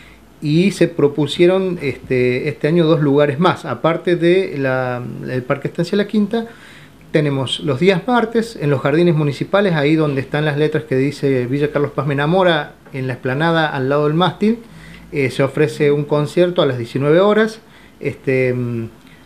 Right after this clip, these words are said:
se utiliza un sonido, este, un sonidito como para que no sea invasivo para la gente que está tomando mate, que se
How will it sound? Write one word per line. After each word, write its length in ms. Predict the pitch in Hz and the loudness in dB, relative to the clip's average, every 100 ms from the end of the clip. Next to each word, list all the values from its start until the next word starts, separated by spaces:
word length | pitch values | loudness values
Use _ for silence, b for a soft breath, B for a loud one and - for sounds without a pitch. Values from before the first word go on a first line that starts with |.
| - | -20
se 1000 | - - 143 139 135 131 131 131 131 127 | -12 0 2 4 2 2 2 2 0 0
utiliza 480 | 160 147 151 165 170 | -2 0 2 2 2
un 80 | 170 | 0
sonido, 880 | 165 160 175 175 160 147 135 127 135 | 2 4 6 6 6 4 2 0 -4
este, 600 | 143 - 135 127 120 120 120 - - - - - | -6 -4 -2 0 0 -4 -8 -14 -18 -20 -18 -6
un 100 | 156 | -2
sonidito 520 | 165 165 185 190 214 | 2 4 4 4 2
como 180 | 165 147 | 2 2
para 180 | 139 131 | 0 0
que 80 | |
no 120 | 151 151 | -2 0
sea 160 | 170 | 0
invasivo 480 | 170 180 175 214 202 | 2 2 2 2 2
para 160 | 147 139 | 2 0
la 40 | |
gente 220 | 151 139 | -2 -8
que 60 | - | -10
está 100 | 131 | -10
tomando 340 | 135 135 151 | -6 -2 0
mate, 360 | 170 190 175 147 | 2 2 0 -4
que 60 | 127 | -6
se 220 | 135 | -6